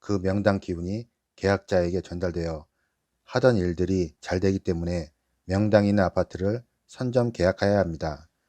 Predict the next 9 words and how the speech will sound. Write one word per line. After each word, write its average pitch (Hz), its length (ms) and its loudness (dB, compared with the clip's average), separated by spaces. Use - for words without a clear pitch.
예를 104 240 6
들어 92 360 4
천이 135 340 2
호가 95 220 6
명당이면 87 720 -2
천일 139 340 -2
호, 123 220 2
천삼 131 420 -2
호는 95 300 0